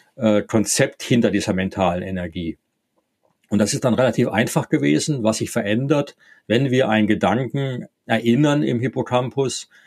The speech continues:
sind die Stärken der Synapsen, also der Verbindung der Nervenzellen innerhalb des Hippocampus, die verändern ihre,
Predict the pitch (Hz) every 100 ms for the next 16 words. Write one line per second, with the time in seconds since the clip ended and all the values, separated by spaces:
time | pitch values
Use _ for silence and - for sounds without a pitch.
0 | _ - - 123 120 110 113 107 101 101
1 | _ - - - 95 98 117 131 117 101
2 | - 95 92 - - 98 90 95 92 98
3 | 120 143 139 104 92 101 113 113 - 113
4 | 110 120 120 107 107 107 _ - - 110
5 | 110 95 - 107 120 151 135 - 107 131
6 | 110 127 131 131 110 101 95